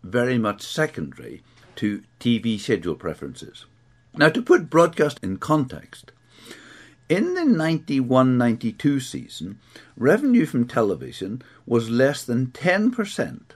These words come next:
of club income, in comparison to paying spectators at forty-eight percent.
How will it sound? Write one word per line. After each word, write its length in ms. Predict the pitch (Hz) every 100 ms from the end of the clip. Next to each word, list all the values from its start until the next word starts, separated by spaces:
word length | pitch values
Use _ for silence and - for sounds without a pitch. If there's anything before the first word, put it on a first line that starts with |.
| _
of 180 | 113 -
club 240 | 123 107 123
income, 540 | 113 - - - 101 _ _ _ -
in 120 | 113
comparison 840 | 117 113 101 123 123 120 - 110 104
to 300 | 117 101 98 _ -
paying 340 | 135 131 113
spectators 880 | - 101 95 - 190 - 76 - - -
at 160 | 127
forty-eight 600 | - 123 131 143 170 226
percent. 500 | - 87 - - -